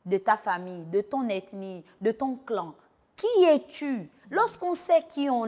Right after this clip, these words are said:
est, on ne peut pas se perdre. Elles se perdent parce qu'elles embrassent d'autres traditions,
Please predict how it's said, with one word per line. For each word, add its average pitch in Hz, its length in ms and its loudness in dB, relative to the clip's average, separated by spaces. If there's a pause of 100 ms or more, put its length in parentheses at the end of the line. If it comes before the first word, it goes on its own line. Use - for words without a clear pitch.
est, 605 260 -2 (440)
on 254 140 6
ne 208 100 6
peut 262 160 -2
pas 233 180 2
se - 140 -4
perdre. 466 640 -4 (240)
Elles 508 160 6
se - 160 2
perdent 349 360 4
parce 165 200 -4
qu'elles 262 280 0
embrassent 175 520 0
d'autres 214 340 2
traditions, 175 760 -4